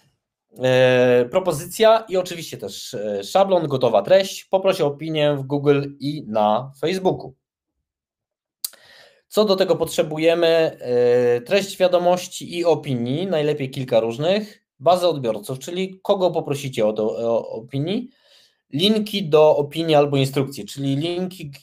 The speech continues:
linki, gdzie ktoś ma kliknąć i wejść, żeby tą opinię,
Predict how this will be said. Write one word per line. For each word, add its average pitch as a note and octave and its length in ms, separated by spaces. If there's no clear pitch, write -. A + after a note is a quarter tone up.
linki, F3 420
gdzie C#3+ 220
ktoś F#3+ 260
ma E3 120
kliknąć E3+ 580
i C3 60
wejść, D3 340
żeby C3+ 340
tą A#2+ 260
opinię, A2+ 680